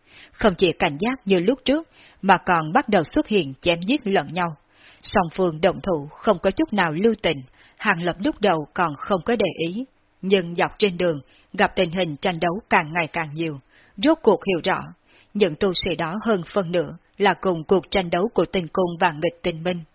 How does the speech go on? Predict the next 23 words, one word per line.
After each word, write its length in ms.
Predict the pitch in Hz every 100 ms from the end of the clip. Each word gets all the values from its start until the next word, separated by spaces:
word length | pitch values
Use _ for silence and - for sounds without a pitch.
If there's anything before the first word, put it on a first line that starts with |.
| _ -
có 160 | 170
liên 280 | 220 214 151 -
quan 200 | 180 156
tới 140 | 185
nhau. 140 | 185 165 - _ _ _ - - _
Tuy 100 | 247 220
rằng 220 | 185 151
Nghịch 180 | 165 -
Tinh 200 | 185 170
Minh 160 | 185 165
hiện 220 | 190 139
tại 260 | 175 151 - _ - _
có 120 | 285
vẻ 120 | 233 151
là 260 | 180 170 156 -
chiếm 200 | 196 247
thượng 200 | 208 139
phong, 180 | 180 170 - _ _ _ -
nhưng 260 | 196 170
Tinh 220 | - 185
Cung 280 | 151 185 165
thống 220 | 202 190 240
trị 240 | 190